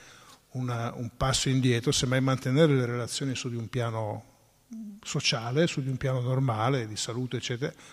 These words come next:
ma evitare l'associazione se questo può creare delle tensioni forti. Questo può essere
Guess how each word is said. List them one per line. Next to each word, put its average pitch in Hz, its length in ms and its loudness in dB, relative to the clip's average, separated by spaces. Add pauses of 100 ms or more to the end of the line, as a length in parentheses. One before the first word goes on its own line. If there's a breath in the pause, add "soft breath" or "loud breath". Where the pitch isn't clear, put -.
(140 loud breath)
ma 135 240 4
evitare 123 460 2
l'associazione 127 680 2
se 123 140 -2
questo 127 260 0
può 120 160 -2
creare 113 320 -2
delle 110 200 -2
tensioni 107 720 -4 (120)
forti. - 500 -8 (540 loud breath)
Questo 123 300 -4
può 117 140 -6
essere 110 440 -4